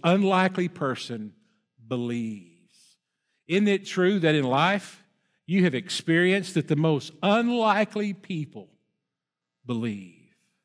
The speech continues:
and trust? What do you believe in God for?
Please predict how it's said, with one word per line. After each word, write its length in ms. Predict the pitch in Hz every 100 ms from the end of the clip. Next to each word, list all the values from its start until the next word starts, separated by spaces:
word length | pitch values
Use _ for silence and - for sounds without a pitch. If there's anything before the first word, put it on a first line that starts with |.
| _ _ _ _ _ _
and 160 | 117 104
trust? 640 | - 110 98 - - - _ _ _ _ _ _ _ _ _ _ _ _ _ _ _
What 200 | 135 123
do 60 | 135
you 120 | 143
believe 400 | 135 131 135 127
in 140 | 127 117
God 340 | 120 110 101 _
for? 240 | 110 101